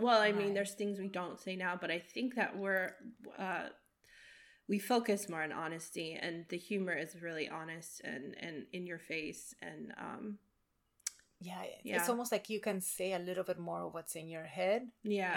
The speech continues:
Speaker 2: and what you're thinking.
Speaker 1: Yeah.
Speaker 2: Um, a good example is, um, I, I want my hat back. Where, <laughs> where at the end
Speaker 1: It's
Speaker 2: the, the,
Speaker 1: pretty,
Speaker 2: the
Speaker 1: it's
Speaker 2: bear
Speaker 1: kinda
Speaker 2: eats
Speaker 1: dark.
Speaker 2: the
Speaker 1: Yeah, it's a
Speaker 2: <laughs>
Speaker 1: dark
Speaker 2: Well, it's
Speaker 1: story.
Speaker 2: implied that he ate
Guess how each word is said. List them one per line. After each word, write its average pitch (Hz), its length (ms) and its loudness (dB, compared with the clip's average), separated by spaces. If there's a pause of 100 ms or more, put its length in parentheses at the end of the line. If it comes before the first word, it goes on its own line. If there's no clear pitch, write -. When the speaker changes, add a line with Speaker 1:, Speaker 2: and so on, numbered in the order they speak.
Speaker 2:
and 170 180 -6
what 170 180 2
you're 170 280 -2
thinking. 226 560 0
Speaker 1:
Yeah. 190 400 4
Speaker 2:
Um, 185 240 -4 (540)
a 185 60 0
good 254 200 8
example 190 500 4
is, 180 340 2
um, 160 480 0 (400)
I, - 100 -8 (100)
I 156 60 -6
want 165 140 -2
my 160 100 -4 (120)
hat 185 200 0
back. - 440 0 (1040)
Where, 190 180 -2 (160)
<laughs> - 140 -4
where 196 120 8
at 180 140 8
the 175 140 -2
end 185 200 2
Speaker 1:
It's 254 80 8
Speaker 2:
the, 254 40 6
the, - 60 -6
Speaker 1:
pretty, 311 260 8
Speaker 2:
the 269 60 6
Speaker 1:
it's 277 120 4
Speaker 2:
bear 208 100 8 (140)
Speaker 1:
kinda 381 80 10
Speaker 2:
eats - 100 8
Speaker 1:
dark. 359 320 12
Speaker 2:
the - 200 8
Speaker 1:
Yeah, 247 460 10
it's 339 280 10
a - 40 -10
Speaker 2:
<laughs> - 0 -
Speaker 1:
dark 240 300 10 (340)
Speaker 2:
Well, 302 220 12
it's 262 100 10
Speaker 1:
story. 202 60 10
Speaker 2:
implied 277 640 12
that 220 140 12
he 226 200 2
ate 403 420 10